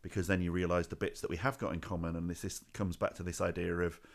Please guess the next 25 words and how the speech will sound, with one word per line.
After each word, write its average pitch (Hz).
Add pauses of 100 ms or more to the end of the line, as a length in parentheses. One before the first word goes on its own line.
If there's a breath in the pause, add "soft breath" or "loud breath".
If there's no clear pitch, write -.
(200 loud breath)
shared 110
experience 95
and 80
humanity 87
and 76
all 80
the 82
rest 95
of 76
it. - (480 loud breath)
And, 277
like, 285
this 262
is 254
literally 202
someone's 151
taken 135
the 95
time 143
out 92
to -
send 104
me 95
this 90
message. 131